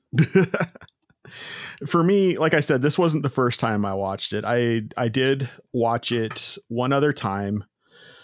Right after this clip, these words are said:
um, with Steve McDonald when we first started trying to put a podcast together. We did a little podcast demo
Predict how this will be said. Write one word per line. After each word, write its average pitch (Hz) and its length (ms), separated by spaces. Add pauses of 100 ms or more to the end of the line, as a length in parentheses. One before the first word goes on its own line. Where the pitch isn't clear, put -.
(220)
um, 92 480 (500)
with 120 380
Steve 113 640
McDonald 107 880
when 110 240
we 110 120
first 113 320
started 110 320
trying 107 260
to 107 60
put 104 200
a - 20
podcast 98 540
together. 95 380
We 101 120
did 104 200
a 95 180 (540)
little 120 520
podcast 113 720 (680)
demo 113 600